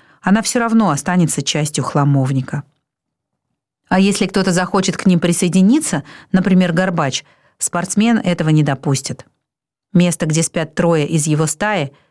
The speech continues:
также принадлежит хламовнику, как спящие принадлежат стае. Он, пожалуй, даже им со слепым не разрешит переселиться.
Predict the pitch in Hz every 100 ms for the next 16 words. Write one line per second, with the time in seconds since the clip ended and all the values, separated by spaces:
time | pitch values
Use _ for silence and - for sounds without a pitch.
0 | _ - 220 180 139 151 151 147 147 139
1 | - 160 160 165 143 135 - 139 135 -
2 | 180 185 - 143 139 143 147 147 143 156
3 | 151 - 135 127 135 - _ _ _ _
4 | _ _ _ _ _ - 185 185 190 196
5 | 190 190 190 196 190 185 185 - 208 170
6 | 165 160 151 151 - 147 151 151 - 160
7 | 139 - -